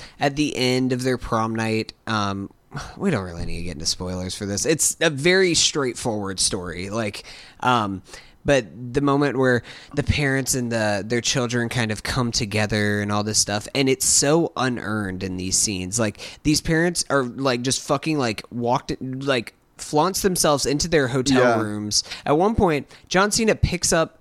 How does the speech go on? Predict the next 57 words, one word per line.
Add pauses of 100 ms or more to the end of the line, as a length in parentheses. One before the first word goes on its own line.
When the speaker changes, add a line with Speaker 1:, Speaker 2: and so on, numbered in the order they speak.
Speaker 1:
<laughs>
Kayla's
boyfriend, (160)
throws
him
through
a
fucking
table.
Speaker 2:
Ugh.
Speaker 1:
She's
just
like,
"Oh,
Dad." (440)
"It's
okay,
I
forgive
you." (160)
And
even
the
son,
Connor,
is
just
like,
"Yeah,
you
know,
it
was
pretty,
it
was
pretty
cool,
you
know,
we're
all
chill.
It
didn't
Speaker 2:
Yeah,
Speaker 1:
even
hurt
Speaker 2:
literally
Speaker 1:
that
much."
Speaker 2:
right
Speaker 1:
Like,
Speaker 2:
after
it
happens.
Speaker 1:
what?